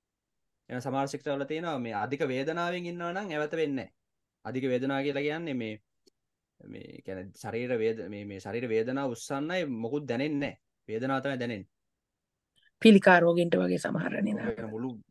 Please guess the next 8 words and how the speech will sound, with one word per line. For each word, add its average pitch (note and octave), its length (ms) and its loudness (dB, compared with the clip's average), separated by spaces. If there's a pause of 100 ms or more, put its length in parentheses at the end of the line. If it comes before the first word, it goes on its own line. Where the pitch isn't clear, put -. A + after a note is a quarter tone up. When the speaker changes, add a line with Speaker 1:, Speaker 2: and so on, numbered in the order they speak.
Speaker 1:
ඔක්කොම D3 400 -8 (500)
වේදනාවෙන් C#3 640 -6 (380)
දැවෙනවා, C#3 500 -2 (120)
මොකුත් B2 300 -6
වෙන C#3+ 160 0
දේවල් D#3 180 0
දැනෙන්නේ C#3+ 320 -2
නැහැ. - 140 -12